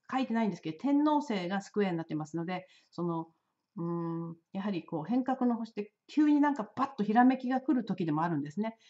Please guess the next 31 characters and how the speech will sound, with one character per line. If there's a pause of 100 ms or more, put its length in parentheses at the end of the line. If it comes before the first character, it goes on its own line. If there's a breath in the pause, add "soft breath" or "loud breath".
(120 soft breath)
で
す
か
ら、 (220 loud breath)
こ
う
い
う
深
く
掘
り
下
げ
て
浮
き
立
た
せ
た
後
で、 (180 loud breath)
こ
れ
を
ど
う
変
え
て、